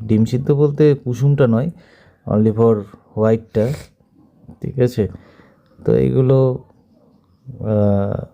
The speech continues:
পতিদেবের জন্য হচ্ছে। যাই হোক, হয়ে গেল,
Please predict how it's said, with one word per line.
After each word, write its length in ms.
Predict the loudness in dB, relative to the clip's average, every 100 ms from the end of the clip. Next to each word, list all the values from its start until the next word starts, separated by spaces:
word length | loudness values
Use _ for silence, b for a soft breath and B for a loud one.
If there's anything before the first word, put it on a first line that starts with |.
| _ -4
পতিদেবের 480 | 0 0 2 0
জন্য 240 | 0 0 2
হচ্ছে। 520 | 0 -2 -2 -2 -2 -6 B B B B B
যাই 260 | 2 4 4
হোক, 100 | 0
হয়ে 340 | 2 4 4
গেল, 280 | 4 2 2